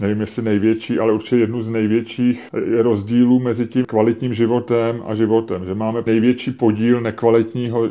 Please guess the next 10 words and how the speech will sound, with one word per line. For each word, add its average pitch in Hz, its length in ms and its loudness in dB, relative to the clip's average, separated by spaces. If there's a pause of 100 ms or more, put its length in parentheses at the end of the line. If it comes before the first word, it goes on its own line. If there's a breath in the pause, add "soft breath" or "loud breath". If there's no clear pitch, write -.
života. 107 380 -2
Samozřejmě 104 380 -2
všichni 110 260 -6
se 117 120 -4
bojíme 113 220 0
smrti, 104 540 -2 (420 soft breath)
ale 98 180 -4
samotná 107 500 -2
smrt 107 460 -2
je, 104 400 4